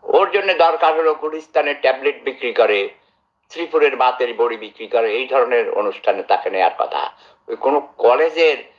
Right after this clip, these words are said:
ভিত্তিপ্রস্তর স্থাপনের অনুষ্ঠানে তাকে নেয়ার কথা নয়। তো সেখানে গিয়েছেন অবশেষে আমার অত্যন্ত ঘনিষ্ঠ একজন শ্রদ্ধাভাজন ব্যক্তিত্ব, বীর মুক্তিযোদ্ধা, মুক্তিযুদ্ধের সংগঠক,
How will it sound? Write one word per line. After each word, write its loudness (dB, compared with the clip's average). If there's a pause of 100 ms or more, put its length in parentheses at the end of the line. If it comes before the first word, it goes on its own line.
(180)
ভিত্তিপ্রস্তর 0
স্থাপনের 0
অনুষ্ঠানে -2 (340)
তাকে -4
নেয়ার 2
কথা 2
নয়। -2 (1040)
তো 2
সেখানে 2
গিয়েছেন 0 (680)
অবশেষে 2 (680)
আমার 4
অত্যন্ত 0
ঘনিষ্ঠ -2
একজন 0
শ্রদ্ধাভাজন 2
ব্যক্তিত্ব, -4 (1500)
বীর 2
মুক্তিযোদ্ধা, 0
মুক্তিযুদ্ধের -6
সংগঠক, 0